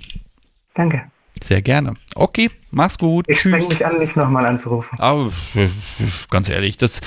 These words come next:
Speaker 2: das darf heute auch ein bisschen chaotisch sein, das ist auch in Ordnung. Ähm, ich mein,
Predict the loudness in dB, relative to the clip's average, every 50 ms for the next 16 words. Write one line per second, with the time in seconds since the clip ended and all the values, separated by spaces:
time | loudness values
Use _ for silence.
0 | -6 -6 -6 -8 -4 -4 -4 -2 0 0 0 0 0 0 0 0 0 0 0 0
1 | 0 0 0 -2 -4 -6 -4 0 0 0 0 2 0 0 2 2 0 0 2 0
2 | 2 2 2 2 2 0 -2 -2 -4 -4 -2 2 2 2 2 2 0 -2 0 0
3 | 0 0 0 0 0 2 2 2 0 -2 0 2 2 2 2 0 -2 -4 -10 -12
4 | -10 -10 -10 -8 -2 0 2 2 2 2 0 -4 -10